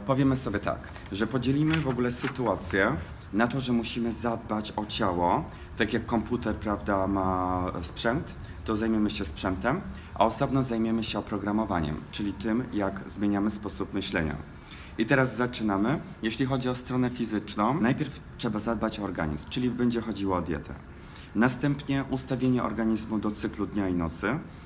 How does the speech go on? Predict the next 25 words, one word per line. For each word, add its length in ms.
następnie 720
aktywność 520
fizyczna 580
i 220
kontakt 540
z 100
naturą. 460
To 220
właśnie 280
te 120
cztery 340
punkty 400
sobie 260
poruszymy, 540
jeżeli 240
chodzi 240
o 40
stronę 340
fizyczną. 600
I 80
potem 300
strona 340
mentalna, 640
e, 580
czyli 420